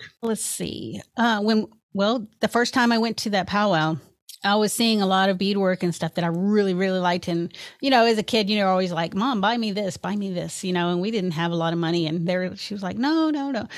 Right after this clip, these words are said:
you can do that. You know, you can make that."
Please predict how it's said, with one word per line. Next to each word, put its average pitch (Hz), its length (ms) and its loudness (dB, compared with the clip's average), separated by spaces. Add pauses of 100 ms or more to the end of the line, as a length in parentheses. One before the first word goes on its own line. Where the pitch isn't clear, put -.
(160)
you 370 200 4
can 262 180 2
do 285 180 0
that. 185 480 -2
You 214 80 0
know, 190 220 2
you 214 200 0
can 440 200 -4
make 214 220 -2
that." 175 280 -2